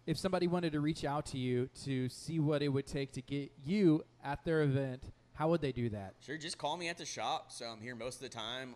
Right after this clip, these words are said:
Speaker 2: or if someone else is here, they'll get the, pass the message on. But, uh, you can call me at two eight one, five four nine, six three nine three, and just ask for Pat.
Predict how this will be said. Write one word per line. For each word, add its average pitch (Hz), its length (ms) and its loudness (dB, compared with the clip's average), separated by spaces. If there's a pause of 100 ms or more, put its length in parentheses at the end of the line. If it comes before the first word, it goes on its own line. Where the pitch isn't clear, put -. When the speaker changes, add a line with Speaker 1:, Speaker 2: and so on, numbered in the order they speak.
Speaker 2:
or 107 240 -8
if 98 80 -10
someone 110 260 -10
else 113 160 -10
is 104 100 -12
here, 117 260 -8
they'll 101 260 -6
get 101 160 -14
the, 95 60 -16
pass 98 320 -10
the 107 60 -14
message 104 320 -12
on. 107 260 -10
But, 101 180 -8
uh, 87 180 -10 (240)
you 113 120 -12
can 113 80 -18
call 113 200 -4
me 117 160 -6
at 87 160 -6
two 117 220 -8
eight 120 140 -4
one, 110 320 -8 (420)
five 107 320 -4
four 117 220 -8
nine, 110 380 -6
six - 340 -12
three 123 180 -10
nine 110 220 -8 (420)
three, 127 260 -8 (360)
and 110 200 -8
just 113 200 -8
ask 117 200 -6
for 139 80 -8
Pat. 127 380 -2